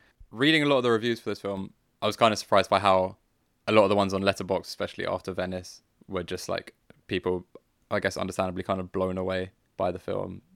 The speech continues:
and the sort of emotional roller coaster it takes you on. But a lot of the sort of, like, non-mixed praise was just, like, loving how chaotic and, uh, sort of destructive the film is or whatever,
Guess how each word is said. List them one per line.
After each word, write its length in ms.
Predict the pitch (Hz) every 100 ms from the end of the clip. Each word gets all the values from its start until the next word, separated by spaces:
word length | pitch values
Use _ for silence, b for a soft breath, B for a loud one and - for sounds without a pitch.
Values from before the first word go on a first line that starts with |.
| -
and 140 | 90
the 80 | 90
sort 180 | - 101
of 140 | 92 90
emotional 500 | 95 92 92 95 92
roller 260 | 92 92 92
coaster 360 | - 95 -
it 80 | -
takes 220 | 92 -
you 120 | 90 90
on. 140 | 90
But 260 | - 98 -
a 40 | 98
lot 180 | 101
of 80 | 92
the 120 | - 95
sort 220 | - 92
of, 100 | 90
like, 280 | 90 87 - _ _ _ _ _ -
non-mixed 680 | 98 101 101 98 95 - -
praise 480 | 95 90 90 - - _ _ _ _ _ _ -
was 180 | 92
just, 180 | 92 95
like, 100 | -
loving 400 | 90 92 90 95
how 260 | 98 92 92 -
chaotic 640 | 98 92 92 98 - - - _ _ -
and, 360 | 87 87 82 - -
uh, 300 | 104 98 98 98 _ _
sort 180 | - 90
of 80 | -
destructive 580 | 95 104 85 - 92
the 80 | 90
film 300 | 92 98 92
is 160 | 92 92
or 260 | - - -
whatever, 480 | - - - - -